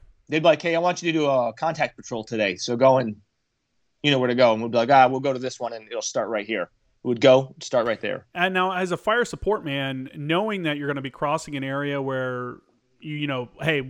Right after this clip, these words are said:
Speaker 2: if we cross this line, we're gonna get attacked." What were you doing? Were you doing, like, fires planning ahead of time? Like, "Hey, let's go ahead and make
Speaker 1: Correct.
Speaker 2: a pre-planned targets and stuff because we know this is where we're gonna get a shot from"?
Speaker 1: The entire deployment, I sent up,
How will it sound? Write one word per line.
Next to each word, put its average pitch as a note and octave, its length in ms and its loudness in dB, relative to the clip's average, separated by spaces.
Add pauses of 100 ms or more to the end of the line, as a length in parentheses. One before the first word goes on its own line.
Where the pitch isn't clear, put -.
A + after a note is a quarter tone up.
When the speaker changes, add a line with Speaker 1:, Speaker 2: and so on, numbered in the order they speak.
(140)
Speaker 2:
if D3 140 -8
we E3+ 60 -2
cross E3+ 260 0
this D#3 120 -4
line, C#3+ 160 -2
we're C3+ 80 -4
gonna C3+ 120 -4
get B2+ 120 -6
attacked." - 460 -8 (480)
What G3 220 6
were A#3 80 -4
you G3 220 -4
doing? D#3+ 480 0
Were D3 80 -6
you F#3+ 180 -6
doing, D#3 340 -2
like, C#3 240 -6
fires C#3+ 480 -6
planning C#3+ 500 -4
ahead C3 180 -6
of C#3+ 80 -8
time? E3 380 -6
Like, C3 220 -6
"Hey, C#3+ 140 -2
let's C3+ 160 -6
go D3 160 -2
ahead C#3+ 180 0
and C3+ 120 -6
make F3 60 6
Speaker 1:
Correct. F3 200 8
Speaker 2:
a - 40 -6
pre-planned C#3 440 -6
targets C3 380 -6
and A#2+ 80 -14
stuff - 260 -10
because B2 240 -12
we B2 100 -12
know B2 240 -10
this A#2+ 120 -14
is - 80 -20
where A#2 100 -12
we're A#2+ 60 -14
gonna A2+ 120 -16
get G#2+ 100 -14
a - 40 -20
shot A2 260 -16
from"? A2 180 -20 (580)
Speaker 1:
The B2 260 -4
entire F#3+ 380 4
deployment, D#3+ 560 0
I A#2+ 220 -4
sent C3+ 320 -10
up, A#2 140 -12